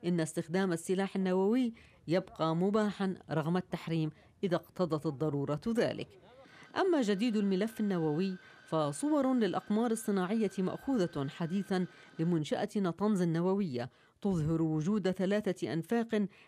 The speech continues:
تم حفرها في جبل بالقرب من الموقع. قال المعهد الدولي للعلوم والأمن إنها ضمن منشآت جديدة تبنيها إيران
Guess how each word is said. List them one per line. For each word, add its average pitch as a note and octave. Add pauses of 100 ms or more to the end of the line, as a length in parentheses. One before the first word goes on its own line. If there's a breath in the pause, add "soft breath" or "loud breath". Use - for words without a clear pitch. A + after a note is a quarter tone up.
(140 loud breath)
تم A#3+
حفرها A3
في F#3+
جبل G3
بالقرب F3+
من F#3+
الموقع. G3 (480 soft breath)
قال G3+
المعهد D#3+
الدولي D3+
للعلوم D#3+
والأمن A3 (320 loud breath)
إنها G3+
ضمن F#3+
منشآت F3
جديدة F3+
تبنيها F3+
إيران F3